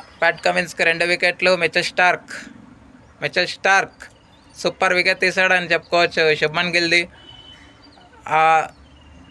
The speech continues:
వికెటే, ఆ వికెట్తోనే తన వికెట్ల కాలంని మెరుగుపరుచుకున్నాడు మరొకసారి.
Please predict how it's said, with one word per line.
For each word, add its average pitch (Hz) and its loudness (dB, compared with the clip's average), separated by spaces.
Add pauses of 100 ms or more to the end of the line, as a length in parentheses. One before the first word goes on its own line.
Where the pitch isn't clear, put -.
(140)
వికెటే, 196 0 (260)
ఆ 160 2
వికెట్తోనే 185 0
తన 160 2
వికెట్ల 175 0
కాలంని 165 0 (1040)
మెరుగుపరుచుకున్నాడు 175 0
మరొకసారి. 175 2